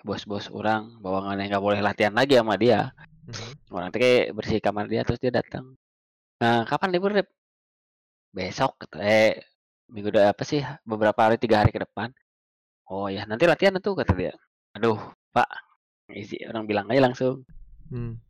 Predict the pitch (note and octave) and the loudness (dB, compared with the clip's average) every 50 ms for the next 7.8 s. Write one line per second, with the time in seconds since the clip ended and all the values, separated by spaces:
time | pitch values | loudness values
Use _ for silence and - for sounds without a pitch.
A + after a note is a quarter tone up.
0 | _ _ _ - - G#2+ G2+ G2 G2 G2+ G2+ G#2 G2+ G2+ G2 G2+ - B1+ A#1 - | _ _ _ -8 -4 0 0 2 2 2 2 2 2 0 0 -2 -4 -4 -6 -8
1 | _ _ _ _ _ _ _ _ _ _ _ _ _ _ _ _ _ - - F#2 | _ _ _ _ _ _ _ _ _ _ _ _ _ _ _ _ _ -10 -8 -6
2 | G2 A2 B2 A2+ G#2+ G2+ F#2+ G2 F#2+ - - A#2+ B2+ B2 - - - - _ _ | -4 -2 -2 -2 -2 -2 -4 0 2 4 4 4 4 2 0 -4 -18 -20 _ _
3 | _ _ _ _ _ _ - - - - _ _ - F#2+ G2 G2+ G2 G2 G2 G2+ | _ _ _ _ _ _ -20 -20 -20 -20 _ _ -10 -8 -8 -6 -6 -8 -8 -8
4 | G2+ - G#2+ G#2+ A2 - G2 - - G#2 G2+ G2 G2 - _ _ A2 G2+ G2 G2 | -6 -4 -4 -4 -4 -4 -10 -10 -10 -10 -10 -12 -14 -18 _ _ -14 -12 -10 -8
5 | G2+ G2+ G#2 G2 G2 A2+ G#2 G2+ - A2+ G#2+ G#2+ G#2 F#2+ - - - - - B2 | -4 -2 -2 -2 -2 -6 -8 -6 -4 -2 0 0 0 0 2 2 2 2 0 0
6 | A#2+ C3 - - - G#3 - - B2+ C3+ C3 C3 C3 B2+ B2 C3 - - E3+ E3 | 0 0 -2 -4 -8 -8 -6 -4 -4 -2 0 0 0 0 0 0 2 4 6 6
7 | D#3 D3+ E3 F3+ - _ _ _ _ - B2 A2+ B2 A#2+ A2 G#2+ | 6 6 4 2 -2 _ _ _ _ -6 -6 -4 -4 -4 -6 -8